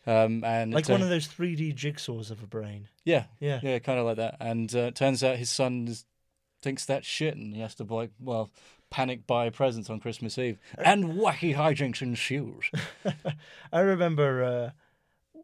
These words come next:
Speaker 2: once when I was, like, eight or nine or ten or fifteen, all I wanted was a Scalextrics.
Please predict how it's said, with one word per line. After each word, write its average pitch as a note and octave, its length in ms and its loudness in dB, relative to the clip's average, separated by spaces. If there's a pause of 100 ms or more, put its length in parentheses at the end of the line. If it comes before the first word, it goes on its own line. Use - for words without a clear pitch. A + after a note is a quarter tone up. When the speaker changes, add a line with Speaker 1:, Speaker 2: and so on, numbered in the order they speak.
(220)
Speaker 2:
once C3 720 -2 (640)
when D#3+ 200 2
I E3 40 6
was, D3+ 180 2
like, C#3 160 2
eight D3 260 2
or B2+ 100 -4
nine B2+ 340 -2
or A#2 80 -4
ten C3+ 420 -4 (300)
or A#2+ 180 -2
fifteen, F3+ 640 4 (460)
all F#3+ 220 8
I F3+ 60 10
wanted E3 340 2
was B2 140 -6
a B2 40 -8
Scalextrics. C#3+ 1080 -2